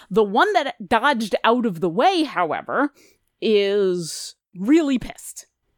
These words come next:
and is going to continue to go forward. And he's gonna go, he's gonna get to there. He's gonna reach into the ground, pull out a rock. And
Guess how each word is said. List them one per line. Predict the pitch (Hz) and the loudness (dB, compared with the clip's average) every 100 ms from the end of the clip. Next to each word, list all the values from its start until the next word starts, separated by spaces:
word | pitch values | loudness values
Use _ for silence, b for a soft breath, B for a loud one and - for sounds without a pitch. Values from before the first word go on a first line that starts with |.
| _ | _
and | 185 175 170 | -4 -2 -2
is | 160 151 | -2 0
going | - 302 - | 2 4 2
to | 190 | -2
continue | 175 - 285 269 | -10 -2 0 0
to | 220 | 0
go | 220 240 | 0 0
forward. | - 147 127 160 240 285 - _ b b b _ 269 | -2 -4 0 0 0 -2 -8 _ b b b _ -10
And | 156 147 | -4 -4
he's | 165 196 | -4 -6
gonna | 175 175 | -4 -4
go, | 139 180 175 175 170 165 160 165 _ _ B | -2 0 0 0 0 0 -2 -4 _ _ B
he's | 247 285 | 0 2
gonna | 285 269 | 2 2
get | 254 - | 0 0
to | 240 | 0
there. | 208 240 226 226 226 b b | 2 4 4 4 2 b b
He's | 226 214 | -2 2
gonna | 214 214 214 220 | 2 2 0 4
reach | 254 262 277 - - | 6 6 4 2 -2
into | 254 254 254 254 254 | 2 4 6 6 4
the | 220 | 2
ground, | 214 226 214 196 185 180 185 202 b - - | 4 4 6 4 4 0 -4 -8 b -14 -8
pull | - 254 254 - | 0 2 4 2
out | 220 208 | 2 2
a | 196 | 0
rock. | 175 196 220 170 170 - - B B B _ | 0 2 4 4 0 -8 -18 B B B _
And | 202 185 185 185 190 185 | 0 2 2 2 0 -2